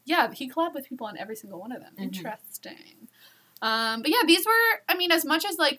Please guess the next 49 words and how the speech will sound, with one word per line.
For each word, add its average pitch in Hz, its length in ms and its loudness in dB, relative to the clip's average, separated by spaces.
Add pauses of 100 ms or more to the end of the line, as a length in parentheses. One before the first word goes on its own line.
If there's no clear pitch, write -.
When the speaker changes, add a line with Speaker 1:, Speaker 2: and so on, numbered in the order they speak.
Speaker 1:
we 240 320 -4 (180)
didn't 226 320 -4
love 214 240 -2
the 208 80 -6
lyrics 196 440 -8
to - 120 -10
a 254 40 -6
lot 254 240 0
of 294 80 -10
them, 302 260 -4
or, 220 100 -6
like, 185 400 -2 (320)
it 220 140 -6
wasn't 220 320 2
our 185 240 -2 (160)
go-to 220 460 -2
type 208 260 -6
of 214 80 -10
music, 226 520 -6 (520)
you 262 100 -2
know, 302 140 2
they 277 260 2
are 226 280 4
really 240 180 -4
fun 208 300 -6
dance 175 320 -8
jams, 131 400 -8
and, 208 120 -10
like, 196 160 -8
they 190 80 -8
come 226 200 -8
on 294 80 0
the 339 80 -4
radio, 247 540 0
and - 140 -8
I'ma 202 160 -8
turn 302 220 -4
that 349 160 0
up 240 380 4
and 220 100 -12
listen 196 320 -12
to - 160 -20
it. 208 220 -12 (600)
And 208 400 -4
Speaker 2:
Strip 262 160 -4
That 370 160 -2
Down 233 260 4
was 220 120 -2
on, 202 320 -2